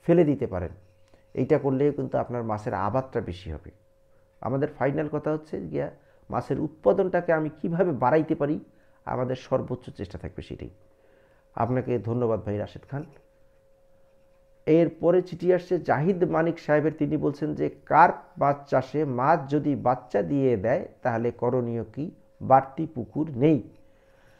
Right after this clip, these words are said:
জাহিদ মানিক সাহেব, আপনাকে অনেক ধন্যবাদ। কার্প না, কার্পিও মাছ বা মিরর কার্প, এরা এই শীতেই আপনার already বাচ্চা দেওয়া শুরু করে দিছে। যারা ফিজিক্যালি, শারীরিকভাবে যারা যথেষ্ট পরিমাণে ফিট আছে যে মাছগুলি,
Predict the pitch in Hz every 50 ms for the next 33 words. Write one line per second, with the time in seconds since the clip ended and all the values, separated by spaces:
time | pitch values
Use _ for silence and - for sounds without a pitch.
0 | _ _ _ - - _ _ _ _ _ _ _ _ - - 127 143 143 156 160
1 | 151 151 156 151 151 139 - 143 135 135 135 131 135 139 139 143 143 135 135 139
2 | 123 113 107 110 120 131 131 127 117 147 165 170 - - _ _ - - _ _
3 | - - _ _ _ _ _ _ _ _ _ _ _ - - 165 175 202 214 214
4 | - - 151 139 143 185 202 - - - 185 202 202 - - 247 254 254 214 175
5 | 131 101 - - - - - - 135 139 143 143 139 143 156 165 190 185 185 -
6 | 143 135 151 - - - - 131 143 139 160 165 139 127 147 - - - 135 139
7 | 135 131 - - 151 - 160 151 143 143 131 - 120 123 120 117 113 120 120 110
8 | 117 117 107 117 113 - - 113 104 113 110 110 107 - 104 95 104 104 107 107
9 | 101 104 104 98 - 156 170 - - _ _ _ - - - - - - 110 98
10 | 117 117 120 120 120 117 113 - - 139 127 135 131 131 123 117 117 117 113 -
11 | - 113 117 123 127 127 110 120 120 120 117 110 113 110 113 110 107 104 107 107
12 | 117 120 - - 123 127 117 104 104 107 104 101 101 - - 262 240 190 123 -
13 | - 85 80 95 95 98 98 95 98 - 110 127